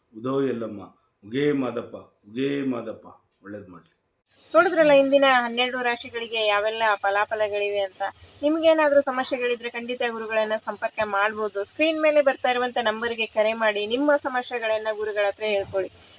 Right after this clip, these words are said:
Speaker 2: ಖಂಡಿತ ಗುರುಗಳು ಅದಕ್ಕೆ ಪರಿಹಾರವನ್ನ ಸೂಚಿಸ್ತಾರೆ.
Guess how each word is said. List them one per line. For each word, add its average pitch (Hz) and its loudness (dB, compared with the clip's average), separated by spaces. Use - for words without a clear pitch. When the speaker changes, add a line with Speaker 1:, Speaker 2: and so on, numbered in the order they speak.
Speaker 2:
ಖಂಡಿತ 269 6
ಗುರುಗಳು 240 2
ಅದಕ್ಕೆ 214 2
ಪರಿಹಾರವನ್ನ 214 0
ಸೂಚಿಸ್ತಾರೆ. 262 0